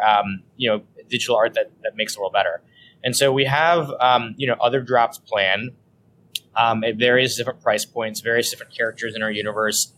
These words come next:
We have some collaborations, uh, in the works with also some exciting, uh, both impact groups, but also other folks in, in the N F T space. And then we're actually, uh, you know, working on, um, you know, our corporate product, which will be kind of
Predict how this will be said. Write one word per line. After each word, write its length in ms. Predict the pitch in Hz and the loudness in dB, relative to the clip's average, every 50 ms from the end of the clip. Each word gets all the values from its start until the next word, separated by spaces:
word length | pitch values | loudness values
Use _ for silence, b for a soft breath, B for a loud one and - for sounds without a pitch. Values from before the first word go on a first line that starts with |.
| _ _ _ _ _ - | _ _ _ _ _ -6
We 120 | - 123 | -2 0
have 220 | 120 120 117 123 123 | 2 2 2 0 0
some 140 | - 131 127 | -2 -6 -6
collaborations, 1040 | - - 120 117 117 110 123 117 113 110 110 - 131 117 113 113 110 101 - - - - | 0 2 2 4 4 4 2 2 2 0 -2 -2 -4 -6 -6 -6 -6 -4 -4 -4 0 2
uh, 200 | 107 104 104 104 | 2 4 4 2
in 140 | 98 113 113 | 0 -2 -2
the 80 | 110 110 | -2 -2
works 400 | 104 113 113 110 - - - - | 0 2 2 0 0 -4 -10 -10
with 120 | 113 - | -8 -4
also 280 | 104 95 110 - - 117 | -2 0 0 0 -2 -6
some 180 | 104 - 110 | -6 -10 -12
exciting, 580 | 107 107 - - 113 110 107 110 107 107 101 - _ _ _ _ _ _ _ _ _ _ _ - | -14 -8 -2 0 2 2 2 0 -2 -4 -8 -14 _ _ _ _ _ _ _ _ _ _ _ 2
uh, 160 | 110 104 107 | 2 4 4
both 220 | 110 127 127 127 135 | 4 2 0 0 0
impact 400 | 139 143 143 143 135 131 123 - | -4 -2 0 0 0 0 -2 -2
groups, 320 | 135 131 131 - - - | 0 0 0 0 -2 0
but 100 | 123 117 | 2 2
also 360 | 113 110 117 - - 123 107 | 4 4 4 2 2 2 2
other 160 | 110 110 110 | 2 2 0
folks 320 | 107 - 113 110 107 - 113 | 0 0 -2 -2 -2 -2 -6
in, 140 | 110 107 101 | -6 -8 -8
in 100 | 107 110 | -6 -6
the 120 | 104 101 92 | -4 -4 -2
N 80 | 107 | -2
F 120 | 104 101 - | -4 -4 -6
T 80 | - 98 | -8 -10
space. 560 | - - - 131 127 127 117 - - - _ b b b b b _ - | -6 0 0 2 2 2 0 0 -2 -4 _ b b b b b _ 0
And 120 | 127 127 131 | 0 2 2
then 160 | 131 131 127 | 2 2 4
we're 120 | 131 135 | 4 4
actually, 600 | 131 135 - - - 147 139 135 131 131 123 - | 4 4 2 2 2 2 4 4 4 4 2 2
uh, 300 | - - 113 113 110 110 | 2 2 4 6 6 4
you 120 | 110 117 131 | 4 2 2
know, 120 | 123 110 | 0 2
working 380 | 104 110 117 117 - 127 120 117 | 2 2 2 2 0 -2 -6 -2
on, 480 | 113 110 107 107 107 107 107 107 107 104 | 0 0 2 2 2 0 -2 -4 -6 -4
um, 460 | 98 104 104 104 101 101 98 98 95 - | 0 0 2 2 2 0 0 -2 -6 -8
you 100 | - 131 | -4 -2
know, 60 | 113 107 | 0 0
our 60 | 110 | 0
corporate 460 | 107 - - 139 135 - 135 113 - | 0 0 0 0 2 2 0 -2 0
product, 400 | - 123 107 101 104 104 104 - _ _ | 2 4 4 4 4 2 0 -4 _ _
which 200 | - 117 - - | -14 -14 -14 -14
will 80 | 120 - | -14 -8
be 180 | 117 117 117 | -4 -4 -4
kind 200 | 117 - 117 117 | -2 -2 -2 -2
of 100 | 110 104 | -2 -4